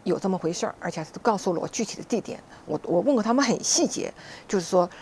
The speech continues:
他出现是在什么地方，嗯，这个他们告诉我，嗯，这个大，罗布林卡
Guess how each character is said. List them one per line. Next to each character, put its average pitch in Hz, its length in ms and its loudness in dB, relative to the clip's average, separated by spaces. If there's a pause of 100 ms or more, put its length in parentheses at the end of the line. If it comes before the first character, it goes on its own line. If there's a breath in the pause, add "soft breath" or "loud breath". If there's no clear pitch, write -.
(140 loud breath)
他 - 140 0
出 - 120 -2
现 226 200 0
是 170 100 -8
在 160 100 -4
什 147 140 -6
么 190 100 -2
地 233 200 0
方， - 200 -12 (540 loud breath)
嗯， 151 220 -6 (480)
这 175 100 -4
个 165 260 -6 (540)
他 - 100 -2
们 190 80 2
告 202 140 8
诉 - 140 0
我， - 180 2 (400 loud breath)
嗯， 151 180 -4 (540)
这 165 100 -2
个 151 80 -8
大， - 160 -2 (220)
罗 180 160 2
布 190 80 0
林 185 100 0
卡 - 320 -4